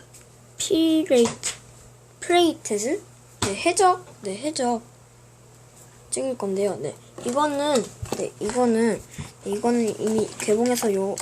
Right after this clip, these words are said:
요거 나왔는데요. 요건 제 동생이 먼저 뜯고 싶다고 해서 그냥 뜯어-, 뜯게 해줬고요. 네, 이렇게 여기 안에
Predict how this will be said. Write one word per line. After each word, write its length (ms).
요거 160
나왔는데요. 720
요건 260
제 80
동생이 1040
먼저 220
뜯고 260
싶다고 440
해서 360
그냥 320
뜯어-, 280
뜯게 300
해줬고요. 520
네, 220
이렇게 540
여기 200
안에 180